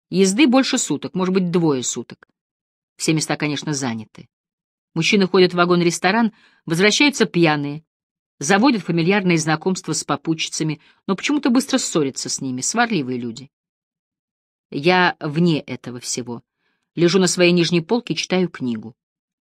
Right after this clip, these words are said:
А мой визави косо смотрит на меня, подозрительно смотрит.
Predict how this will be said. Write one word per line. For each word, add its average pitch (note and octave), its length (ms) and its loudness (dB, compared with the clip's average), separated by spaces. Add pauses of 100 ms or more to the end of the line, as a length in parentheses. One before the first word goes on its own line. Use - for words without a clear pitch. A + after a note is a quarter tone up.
(140)
А D#3+ 120 2
мой G#3+ 200 6
визави G#3+ 380 4
косо B3 280 0
смотрит E3 460 0
на E3+ 60 -2
меня, D#3+ 260 2
подозрительно E3 640 0
смотрит. - 500 -8